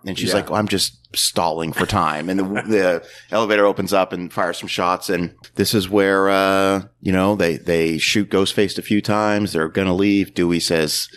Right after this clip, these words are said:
Speaker 1: "I gotta, I gotta shoot him in the head.
Speaker 2: Gotta go back.
Speaker 1: Gotta
Speaker 2: Gotta
Speaker 1: go back."
Speaker 2: Yep.
Speaker 1: And then it's, uh, Dewey has a, uh,
Speaker 2: What I think, like, I gotta go back to Scream two, which was, um, Randy's rules.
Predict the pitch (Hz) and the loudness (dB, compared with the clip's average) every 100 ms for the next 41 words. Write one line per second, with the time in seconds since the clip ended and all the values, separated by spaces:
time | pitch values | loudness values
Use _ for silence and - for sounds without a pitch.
0 | - - - - _ _ - 85 80 85 | -20 -20 -20 -20 _ _ -10 -6 -4 -2
1 | 82 - 85 87 80 98 92 90 87 98 | -2 -2 -2 -2 -2 -2 0 0 0 0
2 | 101 80 - 98 110 117 127 123 - - | 0 -4 -8 -6 -4 0 0 -2 -10 -8
3 | 90 95 101 95 113 104 - 107 85 87 | -4 0 0 0 0 -2 -4 -4 -2 -2
4 | 90 87 87 85 71 - 90 82 85 - | -2 -2 -2 -4 -4 -4 -2 -2 -4 -8
5 | - 95 101 95 98 95 98 98 98 98 | -2 2 2 2 0 0 0 2 2 0
6 | 101 98 - 113 127 117 - 190 - - | -2 -4 -10 -4 -2 -2 -2 -2 -4 -10
7 | 123 131 - - - - - - - 123 | -10 -10 -10 -16 -16 -20 -20 -20 -6 -2
8 | 143 143 139 - 120 - 139 131 135 107 | 2 2 2 0 -4 -4 -2 0 0 -2
9 | - 143 131 101 87 90 95 _ _ _ | -4 0 2 2 0 -6 -14 _ _ _
10 | _ _ _ _ _ 120 107 - 101 95 | _ _ _ _ _ -4 -2 0 0 0
11 | 95 - 113 98 95 90 87 87 85 _ | -4 -8 -6 -4 -2 -2 -6 -10 -12 _
12 | _ _ _ _ _ _ _ _ - - | _ _ _ _ _ _ _ _ -8 -8
13 | - 101 120 127 120 117 98 110 90 85 | -4 -2 -2 -2 -4 -4 0 0 0 -2
14 | 82 - | -6 -8